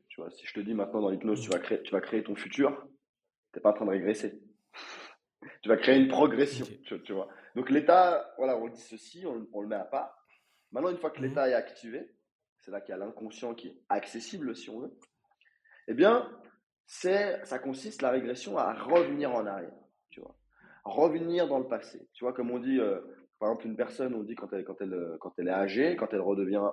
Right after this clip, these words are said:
Speaker 1: enfant, parce qu'elle fait aux culottes, parce qu'elle perd sa tête, et cetera, on dit, euh, elle régresse, elle revient de nouveau, euh, à sa source. Donc, il y a bel et bien ce lien de cause à effet entre les, l'enfant intérieur et l'action qui se produit.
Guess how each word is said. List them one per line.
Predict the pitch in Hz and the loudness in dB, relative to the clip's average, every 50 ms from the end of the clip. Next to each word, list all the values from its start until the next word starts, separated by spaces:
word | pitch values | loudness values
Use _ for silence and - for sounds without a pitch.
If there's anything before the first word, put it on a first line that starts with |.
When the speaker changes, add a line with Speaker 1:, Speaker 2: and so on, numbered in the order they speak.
| - _ | -2 _
Speaker 1:
enfant, | - 113 113 117 - - 151 151 156 151 156 151 | 2 2 2 0 0 0 2 2 4 2 2 0
parce | - - - | -2 -6 -8
qu'elle | - 95 90 | -12 -14 -14
fait | - - | -14 -14
aux | 90 90 | -16 -14
culottes, | - - 113 120 127 131 135 131 127 127 | -10 -2 2 6 6 6 6 6 2 0
parce | - 87 - - | -4 -8 -10 -10
qu'elle | - - - - | -14 -18 -14 -14
perd | 95 - | -14 -8
sa | - - 113 | -6 -6 -2
tête, | - 131 131 131 127 120 | 0 2 4 4 4 2
et | 139 | 0
cetera, | - - - - 107 123 147 135 | -4 -6 -4 0 2 2 4 4
on | 123 | 2
dit, | 117 110 127 151 147 | 0 0 0 2 4
euh, | 131 113 104 - - - _ - | 4 2 2 0 -4 -12 _ -2
elle | 127 123 | 0 2
régresse, | 123 117 143 147 139 135 151 156 147 - - - - _ _ _ | 2 2 2 2 2 2 2 2 2 0 -8 -18 -20 _ _ _
elle | - 113 | -8 -6
revient | 113 110 131 135 143 156 147 | -4 -2 -2 0 0 0 -2
de | 135 135 | -2 -2
nouveau, | 135 135 131 135 143 135 131 | -2 -2 -2 0 0 0 0
euh, | 120 110 101 92 85 - - _ _ _ _ _ _ | -2 -2 -4 -6 -8 -10 -14 _ _ _ _ _ _
à | - 110 | -6 -4
sa | 113 - 117 | -2 -2 -4
source. | 113 - 95 - - _ _ _ _ _ _ | -4 -6 -10 -16 -18 _ _ _ _ _ _
Donc, | - 135 135 | -6 -4 0
il | 135 | 0
y | |
a | 139 | 0
bel | 139 180 180 | 2 2 2
et | 175 156 | 2 2
bien | 143 170 185 202 208 | 2 2 0 0 -2
ce | - - 147 | -4 -4 -2
lien | 135 160 156 | -2 0 0
de | 147 131 | 0 -2
cause | 131 - 147 143 | -2 -4 -2 0
à | 135 131 | 0 0
effet | 131 135 131 147 175 | 0 -2 -2 -4 -2
entre | 190 160 131 - - - 123 113 104 - - - _ _ _ _ | -2 -2 -2 -4 -4 -4 -4 -4 -4 -6 -8 -12 _ _ _ _
les, | - 120 127 | -4 -4 -4
l'enfant | 107 113 123 131 131 - 143 131 | -2 -2 -2 -4 -2 -2 -2 -2
intérieur | 123 123 - 127 120 117 120 135 170 202 - - _ _ _ _ _ _ _ _ - | -2 -2 -2 0 0 0 0 0 -2 -2 -4 -8 _ _ _ _ _ _ _ _ -2
et | - 135 139 | 0 2 2
l'action | 131 131 131 131 - 165 | 2 0 -2 -4 -8 -10
qui | - - | -10 -12
se | - - | -16 -20
produit. | - _ 110 - _ | -20 _ -20 -20 _